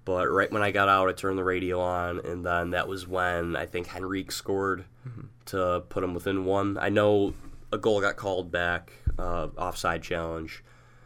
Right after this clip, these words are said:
Speaker 1: and then that could have tied the game, but luckily that was taken away. But it didn't matter in the end 'cause they, they got steamrolled.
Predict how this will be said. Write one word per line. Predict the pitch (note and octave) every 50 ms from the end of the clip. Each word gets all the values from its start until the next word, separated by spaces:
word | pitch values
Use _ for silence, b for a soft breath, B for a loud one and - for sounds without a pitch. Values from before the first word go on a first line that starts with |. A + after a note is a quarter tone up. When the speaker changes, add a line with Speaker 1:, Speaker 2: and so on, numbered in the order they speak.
| b b
Speaker 1:
and | - D#2 D#2 D#2 D#2+
then | E2 E2 D#2+ D#2 D#2+ - -
that | F#2+ F#2 F#2+ G2+ -
could | - F#2
have | F2+ -
tied | G2 F#2 F2+ F2
the | G2+
game, | A#2 C3 C3+ C3 B2+ A#2
but | G#2+ G2+ G2+ - -
luckily | F#2+ G2 F2+ - - F2 E2+
that | E2+ E2+ - -
was | E2 -
taken | - D#2+ D#2 - -
away. | D#2 D#2 D#2 D#2 -
But | - D3+
it | D3 -
didn't | C#3 A#2+ G2 G2+
matter | F#2+ F2 E2 E2 D#2+
in | D#2+ E2
the | D#2+ D#2
end | D#2 E2 -
'cause | D#2+ D#2
they, | D#2 D#2+ - - - -
they | F#2+ F2
got | E2 - - -
steamrolled. | - - - G2+ F#2 D#2+ D2+ D#2+ E2+ E2 F2